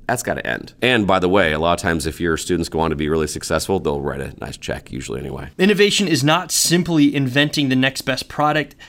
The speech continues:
Speaker 2: Innovation happens within our branding, both organizationally and personally.
Speaker 1: And lastly, everybody, and this is my Gary Vee moment,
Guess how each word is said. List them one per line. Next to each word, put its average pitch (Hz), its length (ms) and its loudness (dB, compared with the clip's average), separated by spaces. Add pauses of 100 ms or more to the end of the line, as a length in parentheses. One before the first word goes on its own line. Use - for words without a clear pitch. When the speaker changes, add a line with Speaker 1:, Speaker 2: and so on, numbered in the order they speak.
(140)
Speaker 2:
Innovation 170 440 2
happens 147 460 0
within 139 320 0
our 131 120 0
branding, 120 580 -6
both 147 340 0
organizationally 170 1000 0 (100)
and 147 260 -4
personally. - 520 -8
Speaker 1:
And 98 200 4
lastly, 127 600 0 (320)
everybody, 82 800 2 (280)
and 82 120 -2
this 90 160 0
is 87 100 -4
my 85 160 2
Gary 82 300 2
Vee 85 160 0
moment, 76 400 -2